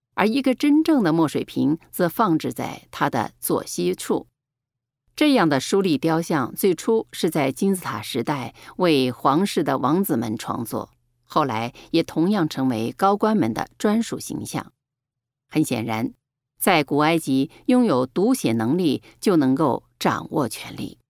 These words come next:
大部分早期的书立雕像都呈端坐状，并且目光凝视远方，而哈伦海布的头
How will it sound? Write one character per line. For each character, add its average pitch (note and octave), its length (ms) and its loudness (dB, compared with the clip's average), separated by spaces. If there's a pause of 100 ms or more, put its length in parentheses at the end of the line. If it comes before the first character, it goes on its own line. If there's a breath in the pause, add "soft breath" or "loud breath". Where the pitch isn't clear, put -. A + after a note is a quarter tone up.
(1200)
大 C4+ 200 4
部 G3+ 100 0
分 D3 300 2
早 B2+ 200 4
期 E3 220 -2
的 D3 140 2
书 F3 200 -2
立 D#3 160 2
雕 D3 240 0
像 C#3+ 360 -2
都 F#3+ 180 2
呈 C#3 560 -2
端 A3+ 240 2
坐 - 220 -2
状， - 260 -6 (720)
并 F3 180 2
且 B2 380 -4 (100)
目 A3 180 4
光 F#3 380 0
凝 D3+ 340 2
视 G3 200 0
远 B2 280 -8
方， E3+ 280 0 (1040)
而 G3 260 4
哈 C#4 240 2
伦 C4 180 4
海 - 320 -2
布 B3+ 160 0
的 D#3+ 140 0
头 C3 420 -2